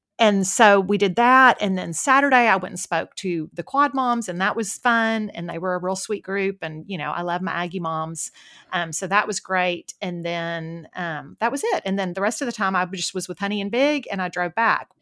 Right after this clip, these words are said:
But what I'm gonna tell you is I have an update on a story.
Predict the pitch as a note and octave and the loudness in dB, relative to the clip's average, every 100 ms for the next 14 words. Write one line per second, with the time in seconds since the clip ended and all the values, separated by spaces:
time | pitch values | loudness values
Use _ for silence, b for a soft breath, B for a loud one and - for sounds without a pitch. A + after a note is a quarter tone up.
0 | - D4+ A#3+ - - - b b b b | -2 4 4 2 -4 -16 b b b b
1 | A#3 A3+ A#3 A3 A3 C4 F4+ C4+ - F#3+ | -8 -6 -4 -4 -6 -4 -4 -4 -4 -2
2 | E3 E3 - A3 C4+ - - G#3 G3+ G#3 | -2 -2 -4 -2 -2 -4 -10 -6 -4 -6
3 | G3 F#3 F3+ - F3 D#3+ - E3 D#3+ - | -2 -2 -2 -6 -8 -6 -8 -8 -8 -10
4 | F#3+ | -12